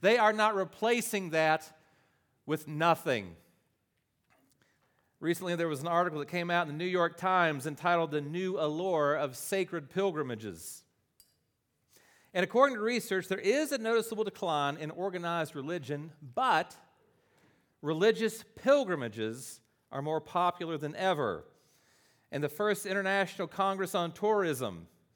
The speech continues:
and Pilgrimages in September, the U N released a study finding that of three, ev-,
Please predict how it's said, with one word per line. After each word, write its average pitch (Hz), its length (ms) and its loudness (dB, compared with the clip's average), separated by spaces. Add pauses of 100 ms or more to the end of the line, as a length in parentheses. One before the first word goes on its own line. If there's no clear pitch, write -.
(520)
and 131 160 -8
Pilgrimages 160 580 0
in 131 160 -8
September, 170 540 -2
the 143 100 -6
U 185 240 -2
N 196 220 0
released 175 400 -2
a 143 100 -4
study 175 400 -2
finding 165 360 -4
that 143 140 -2
of 135 160 -6
three, - 320 -8
ev-, 185 240 -6